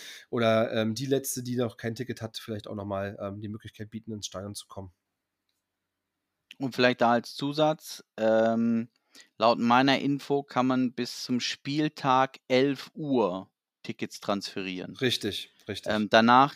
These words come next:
Speaker 2: geht das nicht mehr. Ähm, von daher Vorsicht bei diesen super kurzfristigen Sachen.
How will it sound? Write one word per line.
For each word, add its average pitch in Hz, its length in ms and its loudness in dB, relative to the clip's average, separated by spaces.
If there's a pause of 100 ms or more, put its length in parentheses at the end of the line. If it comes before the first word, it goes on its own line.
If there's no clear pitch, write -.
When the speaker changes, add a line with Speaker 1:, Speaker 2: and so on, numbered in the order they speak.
(100)
Speaker 2:
geht 131 280 -2
das 120 240 2
nicht - 420 0
mehr. 90 400 -4 (760)
Ähm, 95 800 -6 (840)
von 110 220 0
daher 120 600 6
Vorsicht 139 800 4
bei 117 120 4
diesen 120 280 0
super 127 280 0
kurzfristigen 147 920 -6
Sachen. 170 480 -2